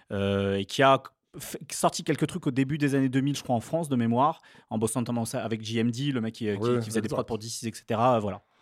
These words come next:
Speaker 1: Et qui a toujours été justement dans l'underground lui aussi,
Speaker 2: Voilà,
Speaker 1: euh, voilà.
Speaker 2: mais je le connaissais pas, je l'ai connu en deux mille quatorze, via Azaya toujours.
Speaker 1: Mhm.
Speaker 2: Et ensuite, euh, on se remet, on perd deux membres de notre famille, euh, enfin,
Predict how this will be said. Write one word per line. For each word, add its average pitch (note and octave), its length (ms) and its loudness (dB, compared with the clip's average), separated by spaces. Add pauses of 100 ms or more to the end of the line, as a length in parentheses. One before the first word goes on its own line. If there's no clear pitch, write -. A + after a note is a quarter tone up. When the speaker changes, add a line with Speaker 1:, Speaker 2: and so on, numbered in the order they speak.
Speaker 1:
Et A2 60 -10
qui - 100 -4
a A2+ 60 -2
toujours D3 260 2
été C3 220 2
justement B2+ 380 0
dans B2 100 0
l'underground B2 440 2
lui A#2+ 80 6
aussi, A#2 120 4
Speaker 2:
Voilà, A#2+ 200 4
Speaker 1:
euh, A2 60 0
voilà. A2 180 -4
Speaker 2:
mais A2+ 100 0
je A2 160 -2
le B2+ 320 2
connaissais C3 420 -4
pas, D3 160 0
je A2+ 100 -4
l'ai A#2 80 -2
connu B2+ 220 -4
en A#2+ 60 -2
deux A#2 140 -4
mille A#2+ 160 -4
quatorze, C3+ 800 -6
via A2+ 260 0
Azaya A2+ 400 0
toujours. A2 340 -4 (1120)
Speaker 1:
Mhm. B2+ 60 -4
Speaker 2:
Et C3+ 60 0
ensuite, C3 560 -4
euh, G#2+ 440 -4 (300)
on A#2+ 120 -2
se - 140 -10
remet, B2+ 460 0
on G#2+ 260 -2
perd G2+ 320 -4
deux B2+ 140 2
membres C3 280 0
de A#2 100 -2
notre A2+ 220 -4
famille, A#2 360 -2
euh, G#2 260 -4 (460)
enfin, F2+ 240 -12